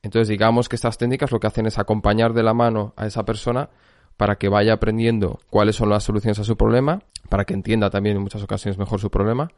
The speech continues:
y que saque la conclusión que tú quieres que saque, que eso se puede resolver, ese problema que tiene, esa necesidad, a través de lo que tú estás ofreciendo, ¿vale?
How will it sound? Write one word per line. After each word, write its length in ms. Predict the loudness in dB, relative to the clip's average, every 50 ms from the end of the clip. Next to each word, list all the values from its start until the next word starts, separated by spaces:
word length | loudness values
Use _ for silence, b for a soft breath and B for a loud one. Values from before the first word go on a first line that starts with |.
| _ _
y 120 | -4 -2 2
que 140 | 2 0
saque 280 | 2 2 -2 0 2 2
la 140 | 2 2 2
conclusión 760 | 2 0 -2 0 -4 -4 -2 0 2 2 2 2 0 -4 -10 _ -4
que 100 | -4 -2
tú 140 | -2 -4
quieres 280 | 0 2 2 2 2 0
que 100 | -2 -2
saque, 380 | 0 0 -2 -2 -6 -14 -14 -14 -20 -20 _ -20 _ _ _ _
que 200 | -2 -2 -2 -2 2
eso 260 | 0 0 2 2 -2
se 140 | 0 0 -2
puede 280 | 2 2 4 4 4
resolver, 520 | 4 2 2 2 0 2 4 2 0 0 0 -4
ese 200 | -2 -2 -2 -2
problema 300 | 0 0 2 2 0 0
que 100 | 0 -2
tiene, 240 | 0 0 0 0
esa 140 | 0 -2 -2
necesidad, 500 | -2 -2 -2 -4 -4 -2 0 0 0 -4 -6 b b b b b b b
a 100 | -4 -2
través 280 | 0 2 2 2 2
de 60 | 2 0
lo 60 | 2
que 100 | 2 0
tú 100 | 0 0
estás 200 | 0 -2 -6 -6
ofreciendo, 460 | -6 -6 -6 -8 -8 -10 -8 -8 -4
¿vale? 200 | -2 -2 -2 -4